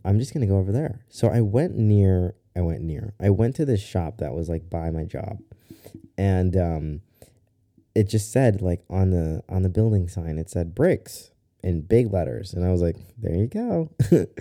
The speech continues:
So I went inside and I was talking to this guy, and he, I was like, "Oh, like, I just need, you know, my brakes replaced or whatever." Um, now, mind you, I didn't do any prior research.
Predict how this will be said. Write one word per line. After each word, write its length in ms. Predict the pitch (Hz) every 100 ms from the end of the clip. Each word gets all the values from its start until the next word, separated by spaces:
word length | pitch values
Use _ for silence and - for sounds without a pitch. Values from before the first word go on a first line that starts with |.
| 220 - 214 -
So 380 | 123 107 101 -
I 120 | 98
went 200 | 92 117
inside 720 | 185 - 110 90 87 87 95 -
and 480 | 85 95 92 90 92
I 100 | 90
was 180 | 90 -
talking 480 | 117 123 - 101
to 60 | 92
this 120 | 90
guy, 540 | 104 101 92 87 87 98 - - _ _ -
and 260 | 101 98
he, 260 | 95 107 -
I 120 | 104
was 200 | 101 98
like, 220 | 95 92 -
"Oh, 200 | 113 104
like, 520 | 92 98 90 - - _ -
I 140 | 98
just 220 | 95 101
need, 240 | 95 87 -
you 140 | 92
know, 220 | 82 80 104 -
my 200 | 101 90
brakes 420 | 90 127 - - _ _ _ _
replaced 580 | - 92 98 82 101 - - -
or 120 | 87
whatever." 360 | 82 82 92 101 - _ - _ _ _ _ -
Um, 480 | 104 101 95 95 - - _ 110
now, 140 | 113
mind 300 | 117 143 139
you, 300 | 107 95 - _ -
I 160 | 113
didn't 220 | 135 135
do 180 | 113 104
any 160 | 98 95
prior 380 | - 92 87 85
research. 720 | 85 - 92 87 - -